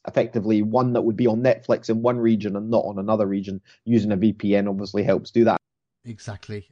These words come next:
Speaker 2: I mean, it's a, it's, it's a wonderful setup, I have to say. Having something like that, to be able to have something like that now in the home is so far gone from what I just described in two thousand four.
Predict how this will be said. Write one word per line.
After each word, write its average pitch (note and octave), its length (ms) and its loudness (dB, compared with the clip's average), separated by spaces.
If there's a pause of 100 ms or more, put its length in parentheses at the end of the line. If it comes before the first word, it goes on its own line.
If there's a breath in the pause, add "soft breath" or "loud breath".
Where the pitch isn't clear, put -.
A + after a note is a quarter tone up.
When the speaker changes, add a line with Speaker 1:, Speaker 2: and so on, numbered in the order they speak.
Speaker 2:
I A2 80 -14
mean, G#2+ 220 -10
it's - 260 -14
a, G#2+ 240 -6 (800 soft breath)
it's, C#3+ 240 -6
it's D3+ 220 -8
a B2+ 100 -2 (180)
wonderful D3 540 -2
setup, A#2+ 380 -8
I A2 40 -8
have A#2+ 220 -8
to A2+ 100 -8
say. G2+ 420 -10
Having B2 320 -6
something A#2+ 280 -6
like A#2 220 -6
that, B2 240 -6
to C3+ 100 -8
be C3 160 -4
able D3 200 -2
to B2+ 140 -10
have A#2 200 -8
something A#2 200 -12
like A2 260 -14
that A2+ 220 -8
now G#2 460 -8
in A#2 140 -12
the G#2+ 100 -8
home G#2 320 -8
is G2+ 140 -12
so B2 640 -6
far G#2+ 360 -8
gone A2 300 -8
from A2 220 -10
what G#2+ 160 -10
I A2+ 60 -10
just G#2 240 -12
described G#2+ 480 -10
in F#2 80 -16
two G#2+ 180 -16
thousand G2 400 -12
four. G2 320 -18